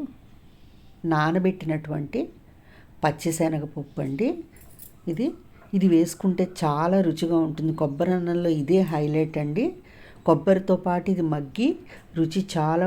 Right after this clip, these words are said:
బాగుంటుంది. మీరు ఒక-, ఒకసారి ఇట్లాగా ట్రై చేసి చూడండి. ఇప్పుడు ఎలా తయారు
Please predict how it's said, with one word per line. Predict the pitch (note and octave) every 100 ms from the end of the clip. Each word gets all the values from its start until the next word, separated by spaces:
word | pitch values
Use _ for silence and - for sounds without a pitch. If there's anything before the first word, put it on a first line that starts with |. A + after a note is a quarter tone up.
| E3
బాగుంటుంది. | D#3 D3+ D3+ D3+ D3 E3+ E4+ - - - - F3
మీరు | F#3+ G#3 D#4+ - - - D#3
ఒక-, | D#3 E3 F#3+
ఒకసారి | F#3+ - E3 D#3+
ఇట్లాగా | D#3 D#3+ D#3+ C#4 F4 -
ట్రై | D#3+ C#3+ -
చేసి | E3 D#3 -
చూడండి. | D3+ C#3+ C#3+ D3+ E4 G#4 - - - - - - -
ఇప్పుడు | G3 C#4 G4+ - - - - - F3+
ఎలా | F3+ G3 G3+
తయారు | F3+ F3